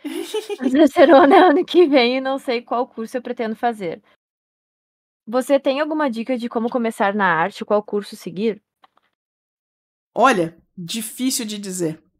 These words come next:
Speaker 1: É... Na área de arte, todo mundo fez alguma coisa relacionada à arte, muita gente ou desistiu do curso ou tem uma formação que não usou.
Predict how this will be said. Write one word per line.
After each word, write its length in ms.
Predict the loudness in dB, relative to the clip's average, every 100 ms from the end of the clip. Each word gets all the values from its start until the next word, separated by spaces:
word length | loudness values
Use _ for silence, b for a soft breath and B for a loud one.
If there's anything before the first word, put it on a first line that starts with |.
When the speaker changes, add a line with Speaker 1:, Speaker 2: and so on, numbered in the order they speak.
| _ _
Speaker 1:
É... 760 | -2 0 0 0 -2 -6 -10 _ _ _ _ _ _ _ _ _
Na 220 | -2 4
área 240 | 6 6 2
de 140 | 4
arte, 360 | 4 4 0 -8
todo 380 | -4 -2 0
mundo 300 | 0 -2 -4
fez 280 | -6 -4 -2
alguma 300 | -2 -4 -6
coisa 320 | -2 -2 0
relacionada 640 | 0 0 0 -2 -4 0 2
à 100 | 2
arte, 240 | 0 -8
muita 260 | -8 -6 -6
gente 200 | -6 -8
ou 60 |
desistiu 340 | -8 -8 -8 -8
do 100 | -8
curso 380 | -6 -6 -4
ou 120 | -4 -4
tem 200 | -4 -4
uma 120 | -2
formação 520 | -2 -2 -2 -4 -6
que 100 | -6
não 160 | -8 -8
usou. 360 | -8 -8 -8